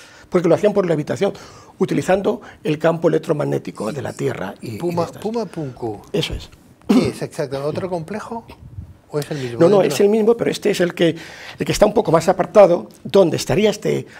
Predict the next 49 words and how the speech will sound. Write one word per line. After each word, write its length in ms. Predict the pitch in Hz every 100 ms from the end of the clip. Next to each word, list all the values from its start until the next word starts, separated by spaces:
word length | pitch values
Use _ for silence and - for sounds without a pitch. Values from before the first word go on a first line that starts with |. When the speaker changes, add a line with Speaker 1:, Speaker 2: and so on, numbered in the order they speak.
| - - - - -
Speaker 1:
este 220 | - 165
muelle, 260 | 180 196
este 200 | 160 -
puerto, 500 | 139 208 - - 147 - - - _ -
Speaker 2:
Ujú. 380 | 131 - 139 180
Speaker 1:
que 160 | -
ahora 360 | - - - -
no 200 | 165 139
existe 360 | 131 190 - 139
el 80 |
puerto 340 | 135 165 160 127
porque, 380 | 127 - 117 113 - -
<clears throat> 240 | - _ -
Speaker 2:
O 40 |
sea, 200 | 285 -
Speaker 1:
perdón, 220 | 160 175
está 120 | 147 151
Speaker 2:
el, 40 |
Speaker 1:
alejado. 460 | 165 - 180 185 254
Speaker 2:
el, 80 | 139
el 140 | 120
lago 220 | 131 156
era 260 | 185 160 139
tremendo, 640 | 151 123 180 226 113 - -
o 60 |
sea, 180 | - 131 -
uniría 580 | 135 113 117 143 175 165 - -
culturas 560 | 139 117 190 240 139
de 120 | 120
aquella 320 | 110 123 110 175
época. 380 | - 120 - -
Speaker 1:
No, 180 | 123 156
no, 80 | -
lo 180 | - -
es 180 | - -
hoy, 160 | 123 -
hoy 120 | - 123
día. 280 | 120 - - _ _ _ _ _
Hoy 160 | - 110
día 160 | 82
es 100 | -
uno 140 | 123 131
de 80 | 143
los 100 | 135
lagos 240 | 120 151
más 140 | 120
grandes 300 | 160 139 139
del 100 | 117
mundo. 320 | 123 226 151